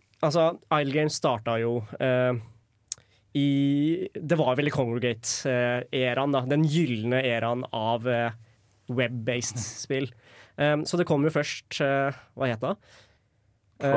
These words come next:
Speaker 2: Progress Quest.
Speaker 1: Progress Quest, ja. Ah, Gud. Eh, så
Speaker 2: <laughs>
Speaker 1: det er egentlig bare et vindu på P C-en din hvor du kan trykke på, liksom, gear. Du, altså, det står bare tekst, da. Og så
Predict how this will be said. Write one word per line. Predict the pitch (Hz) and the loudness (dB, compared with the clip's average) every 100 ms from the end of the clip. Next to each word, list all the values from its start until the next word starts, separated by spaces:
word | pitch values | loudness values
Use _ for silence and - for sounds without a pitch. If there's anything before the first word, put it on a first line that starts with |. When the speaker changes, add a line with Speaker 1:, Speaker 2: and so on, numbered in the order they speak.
| 139 | 4
Speaker 2:
Progress | 110 101 - | 2 -2 -4
Quest. | - 127 143 - - - | -4 -4 -4 -6 -12 -4
Speaker 1:
Progress | - 170 147 156 147 | 2 4 4 2 2
Quest, | - 170 - | 0 -2 0
ja. | 123 117 | -2 -2
Ah, | 139 - 127 | -4 -6 -6
Gud. | 127 131 - - - | -4 -4 -8 -8 2
Eh, | 156 175 | 2 2
så | 165 202 | 2 0
Speaker 2:
<laughs> | 190 | 2
Speaker 1:
det | 185 | 2
er | 170 180 | 4 2
egentlig | 139 165 | 2 2
bare | 156 | 2
et | 165 | 2
vindu | 165 127 123 156 | 2 2 0 0
på | 143 | 0
P | 143 | 0
C-en | 113 | 0
din | 131 143 139 | 0 2 2
hvor | 135 | 0
du | |
kan | 131 139 139 - - - | 2 0 0 -4 -10 -2
trykke | 196 - 127 | -2 -2 -4
på, | - 131 131 | -2 0 2
liksom, | 131 120 117 113 | 0 -2 -4 -2
gear. | 160 190 190 180 _ _ _ | 2 4 4 0 _ _ _
Du, | 139 147 143 147 - | 0 0 -2 -4 -8
altså, | - 131 147 147 | -4 2 2 0
det | 147 156 | 0 0
står | - 160 | 2 2
bare | 135 | 0
tekst, | 131 - - | -4 -6 -6
da. | 104 - _ _ _ _ _ | -8 -12 _ _ _ _ _
Og | 143 | -2
så | 147 | 2